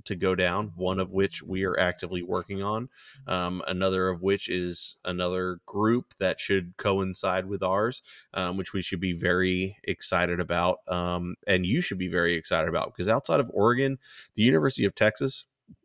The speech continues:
including these dumb motherfuckers that you're listening to right now, are doing the most out of the N I L.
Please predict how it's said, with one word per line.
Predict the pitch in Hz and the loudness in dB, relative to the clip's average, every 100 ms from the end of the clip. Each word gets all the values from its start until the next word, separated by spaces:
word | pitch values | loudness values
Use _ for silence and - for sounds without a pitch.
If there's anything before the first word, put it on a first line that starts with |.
| _ | _
including | 120 98 113 123 110 | 2 4 4 4 4
these | 117 | 2
dumb | 110 107 113 | 2 2 4
motherfuckers | 110 104 110 123 107 | 2 2 0 0 0
that | 85 | 2
you're | 98 | 2
listening | 104 - 104 | 0 -2 0
to | 98 | 4
right | 104 - | 4 4
now, | 110 139 - _ _ _ _ _ _ - | 0 -2 -10 _ _ _ _ _ _ -2
are | 98 | 0
doing | 87 110 104 | 2 2 0
the | 92 | -2
most | 98 98 101 - 87 | 0 0 -2 -2 0
out | 95 | 2
of | 90 | 2
the | 95 | 0
N | 87 | 2
I | 87 90 | 2 4
L. | 90 85 | 4 0